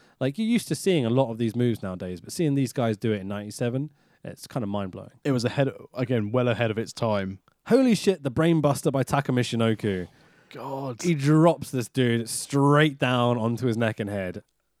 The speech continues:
Speaker 2: I was very uncomfortable watching that.
Speaker 1: Immediately, Joey Styles calls this the Michinoku Driver, and I think he's made a mistake, but apparently not. Apparently, this is the f-, original Michinoku
Speaker 2: Oh,
Speaker 1: Driver.
Speaker 2: really?
Speaker 1: Yeah, the one that we're used to seeing is the Michinoku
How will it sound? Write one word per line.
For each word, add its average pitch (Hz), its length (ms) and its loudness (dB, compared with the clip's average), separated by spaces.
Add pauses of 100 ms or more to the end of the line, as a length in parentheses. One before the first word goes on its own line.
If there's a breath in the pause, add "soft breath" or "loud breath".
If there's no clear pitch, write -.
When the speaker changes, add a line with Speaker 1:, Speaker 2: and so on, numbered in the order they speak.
(200)
Speaker 2:
I 117 220 0
was 107 140 0
very 104 220 -2
uncomfortable 101 400 -8
watching 101 240 -8
that. 101 180 -8 (260)
Speaker 1:
Immediately, 262 520 2
Joey 208 280 2
Styles 180 380 0
calls 185 240 0
this - 140 -2
the 208 100 -2
Michinoku 208 540 -2
Driver, 254 340 2
and 101 160 -2
I 214 80 0
think 311 300 -2
he's 214 200 0
made 226 220 0
a 233 60 0
mistake, 214 520 2
but 120 140 -4
apparently 196 500 -4
not. 226 360 -2 (320 soft breath)
Apparently, 233 300 0
this 202 220 0
is 214 120 -2
the 202 100 0
f-, - 180 -6
original 170 420 2
Michinoku 151 520 0
Speaker 2:
Oh, 208 100 4
Speaker 1:
Driver. 226 80 0
Speaker 2:
really? 131 400 2
Speaker 1:
Yeah, 165 300 0
the 107 100 -2
one 196 160 2
that 214 80 -2
we're 139 100 -2
used 185 220 -2
to 127 60 -4
seeing 95 240 -6
is 95 120 -8
the 139 80 -6
Michinoku 131 600 0